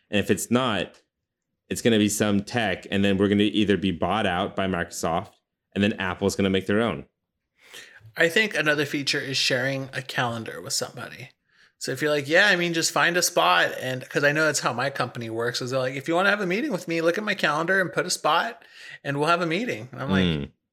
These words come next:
Speaker 1: Like a business account type of thing, like a business contact, and then there's, like, a separate account that's just business
Speaker 2: Yeah.
Speaker 1: stuff.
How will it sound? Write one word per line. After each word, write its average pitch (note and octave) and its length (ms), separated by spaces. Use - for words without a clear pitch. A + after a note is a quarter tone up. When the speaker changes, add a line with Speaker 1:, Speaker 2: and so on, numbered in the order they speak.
Speaker 1:
Like F2 200
a E2 40
business F2+ 440
account F#2 480
type F#2 160
of F#2 100
thing, G2 160
like E2 160
a E2 80
business F2 500
contact, E2+ 800
and E2 140
then D#2 180
there's, D#2+ 160
like, D#2+ 100
a D#2 40
separate D#2 360
account D2 380
that's - 180
just E2+ 200
business D#2 280
Speaker 2:
Yeah. B2+ 120
Speaker 1:
stuff. F2 240